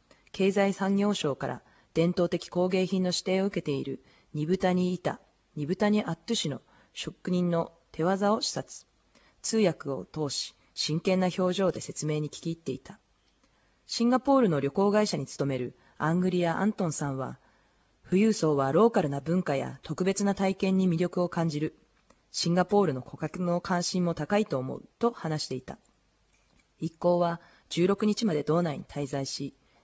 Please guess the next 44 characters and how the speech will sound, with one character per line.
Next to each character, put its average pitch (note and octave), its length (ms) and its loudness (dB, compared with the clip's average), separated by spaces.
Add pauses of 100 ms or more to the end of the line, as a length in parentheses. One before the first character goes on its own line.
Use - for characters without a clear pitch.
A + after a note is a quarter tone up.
ニ D3 80 -4
セ D#3+ 120 2
コ F3+ 140 0
や E3+ 160 2
小 G3+ 100 -8
樽 D#3+ 240 -2
を G3+ 60 -2
視 - 100 -6
察 - 220 -10
す - 160 -16
る。 - 140 -18 (3000)
本 B3 180 4
日 F3+ 380 -4 (160)
三 D3+ 100 -4
つ - 180 -8
目 F#3 100 0
の F#3+ 120 0
ニ F#3+ 120 2
ュ - 20 0
ー F3+ 40 -2
ス - 160 -6
は、 C3+ 160 -4 (220)
三 F3 280 -4
月 C#3+ 280 -10
十 D3+ 220 -4
六 E3+ 180 0
日 E3+ 240 -2
付、 D3+ 320 -2
北 C#3+ 140 -8
海 F#3+ 280 0
道 G3+ 140 2
新 G#3+ 280 0
聞 D3 160 -2
よ C3 120 -4
り。 - 140 -12 (1300)
必 - 280 -8
要 B3 160 4
な A#3+ 100 2
行 A#3 260 4
為、 - 160 -4 (220)
ど F#3+ 180 4
う - 20 0
判 D3 260 -4
断？ G3 240 -4